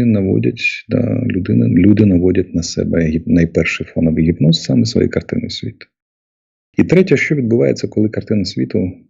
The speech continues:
під час певної кризи психологічної, або зовнішньої, або зовнішньопсихологічної починає стрімко змінюватися.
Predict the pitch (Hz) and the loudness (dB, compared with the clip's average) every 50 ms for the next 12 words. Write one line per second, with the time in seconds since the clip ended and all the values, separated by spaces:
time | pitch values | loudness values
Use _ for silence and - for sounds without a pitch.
0 | _ _ - 117 117 - 82 80 - - - - 82 76 76 73 73 - - - | _ _ -6 -6 -4 -2 -4 -4 -6 -8 -4 -4 -2 -2 -2 -4 -6 -8 -4 -4
1 | 113 113 113 95 92 - - - - 80 76 76 82 90 - - - - - 87 | -4 -2 -2 -6 -6 -6 -8 -6 -6 -6 -4 -2 -2 0 -2 -2 -4 -4 -6 -4
2 | 82 80 71 76 69 71 85 101 104 90 87 - - 73 73 78 76 82 82 80 | -6 -6 -6 -6 -2 0 0 0 0 -2 -4 -4 -6 -4 -2 0 2 2 4 4
3 | 80 78 78 80 - - 82 - - 82 76 80 - - - 113 110 110 - - | 2 2 0 -4 -4 -4 -4 -2 0 0 2 2 0 0 2 0 0 0 -2 -2
4 | - 80 82 87 90 87 - - 85 82 82 - 85 80 82 87 90 80 80 - | 2 2 4 4 2 0 0 0 0 0 2 0 -2 0 0 0 0 0 -4 -6
5 | - - - - - - | -10 -12 -12 -12 -12 -14